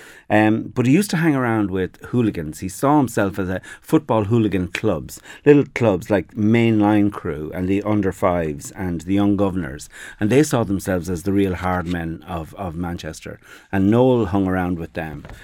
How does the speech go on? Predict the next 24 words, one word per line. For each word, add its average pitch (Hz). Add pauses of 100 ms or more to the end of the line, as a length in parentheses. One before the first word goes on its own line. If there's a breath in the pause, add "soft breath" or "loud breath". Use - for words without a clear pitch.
(180 loud breath)
and, 98 (100)
uh, 95 (1000)
he, 127
he 127
got 160
a 175
guitar, 98 (640 loud breath)
and, 107
uh, 104 (140)
he, 123 (320)
he -
received 151 (160)
six -
months 135
probation 104
when 98
he 90
was 90
thirteen 92
for 90
robbing 85
a 82
corner 87
shop. -